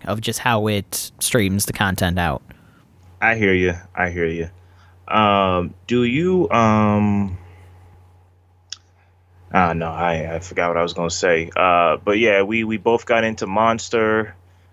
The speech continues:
Speaker 2: Um, I saw Snowpiercer for the first time.
Speaker 1: The
Speaker 2: It's a
Speaker 1: movie.
Speaker 2: very, yeah, the movie, the movie. I haven't watched the show yet.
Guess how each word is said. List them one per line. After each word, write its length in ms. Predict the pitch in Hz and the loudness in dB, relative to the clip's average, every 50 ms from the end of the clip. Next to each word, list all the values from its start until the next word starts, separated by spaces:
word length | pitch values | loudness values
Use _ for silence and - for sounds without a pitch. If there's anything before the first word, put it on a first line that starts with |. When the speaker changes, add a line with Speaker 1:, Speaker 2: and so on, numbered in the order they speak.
| _ _ _ - - | _ _ _ -4 -2
Speaker 2:
Um, 720 | 98 98 95 95 95 95 92 92 90 90 87 87 90 87 - - _ - | 0 0 2 2 0 0 0 0 0 0 -2 -4 -6 -10 -14 -12 _ -2
I 80 | 98 104 | -2 0
saw 380 | - - 117 110 104 101 98 92 | 0 0 0 2 4 4 2 0
Snowpiercer 840 | - - - 139 151 170 165 - - 120 101 92 - - 92 87 85 | -2 -6 -2 0 0 0 0 0 -2 -2 -2 -2 -4 -6 -8 -8 -8
for 160 | - - 98 | -8 -10 -10
the 80 | 82 78 | -10 -8
first 360 | - - 87 82 82 - - | -4 -2 -2 -2 -2 -6 -4
time. 380 | - 82 82 82 80 90 95 - - - - - - - _ _ _ _ _ _ _ _ _ _ _ _ _ - - | -2 -2 0 0 -2 -4 -6 -10 -20 -20 -20 -20 -20 -20 _ _ _ _ _ _ _ _ _ _ _ _ _ -8 -4
Speaker 1:
The 60 | 170 | -2
Speaker 2:
It's 80 | 175 175 | 0 2
a 20 | |
Speaker 1:
movie. 160 | 165 147 131 | 2 2 2
Speaker 2:
very, 360 | 104 104 104 101 101 98 - - _ _ - _ _ _ _ - | 2 2 0 0 -2 -6 -8 -12 _ _ -20 _ _ _ _ -6
yeah, 200 | 131 123 107 101 | -2 0 0 2
the 100 | 90 101 | 0 0
movie, 420 | 113 123 113 95 85 87 85 - - | 0 0 0 -2 -2 -8 -12 -14 -12
the 80 | - | -12
movie. 320 | 95 98 95 90 85 80 85 | -12 -10 -10 -8 -6 -4 -2
I 40 | 95 | -2
haven't 200 | 101 98 101 95 | 0 -2 0 2
watched 240 | 101 98 90 - | 2 0 0 -2
the 60 | - 90 | -8 -12
show 240 | - - 101 92 90 | -8 -4 -4 -4 -2
yet. 260 | 90 90 87 85 - | 0 0 -2 -2 -2